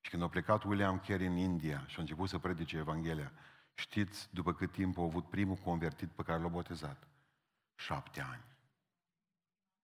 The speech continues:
Șapte ani. Șapte ani a predicat Evanghelia în fiecare zi și a îndurat privațiuni incredibile.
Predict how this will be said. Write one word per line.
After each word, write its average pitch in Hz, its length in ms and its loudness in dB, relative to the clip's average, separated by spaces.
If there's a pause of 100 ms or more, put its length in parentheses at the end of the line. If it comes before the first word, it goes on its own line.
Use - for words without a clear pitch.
(720)
Șapte - 520 -8
ani. 67 380 -8 (1120)
Șapte - 460 4
ani 95 180 6
a 80 40 0
predicat 82 480 0
Evanghelia 82 460 0
în 82 60 -2
fiecare 85 440 0
zi 82 300 0 (460)
și - 180 -2
a 90 100 6
îndurat 90 580 6
privațiuni 101 1000 6
incredibile. 87 1040 -2